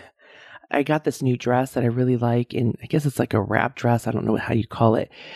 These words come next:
but I really liked it. And I was going through Instagram this morning, and I saw a friend of mine, Karen Walrond, who has been on the show, and she had this really cute wrap dress, and it was from Target. I was like, "Holy moly." But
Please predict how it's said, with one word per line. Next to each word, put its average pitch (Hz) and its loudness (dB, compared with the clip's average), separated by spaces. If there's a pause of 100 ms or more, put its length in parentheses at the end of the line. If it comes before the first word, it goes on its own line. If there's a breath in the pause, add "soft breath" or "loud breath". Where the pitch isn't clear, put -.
(120 loud breath)
but 135 -2
I 139 4
really 160 2
liked 147 0
it. 123 -2
And 135 2
I 131 4
was 127 -2
going 147 2
through - -8
Instagram 147 2
this - -4
morning, 113 2
and 117 2
I 117 2
saw 123 -2
a 117 -2
friend 143 0
of 123 2
mine, 110 0
Karen 127 -2
Walrond, 117 2
who 113 0 (300 loud breath)
has - -6
been 127 0
on 120 2
the 117 -2
show, 208 2
and 127 -4
she 143 -4
had 131 -2
this 117 2
really 240 2
cute - 0
wrap 165 0
dress, 123 0 (360 loud breath)
and 180 2
it 190 6
was 190 0
from 156 0
Target. 208 0
I 143 -4
was 151 -2
like, 139 0
"Holy 262 2
moly." 247 2 (420 loud breath)
But 143 2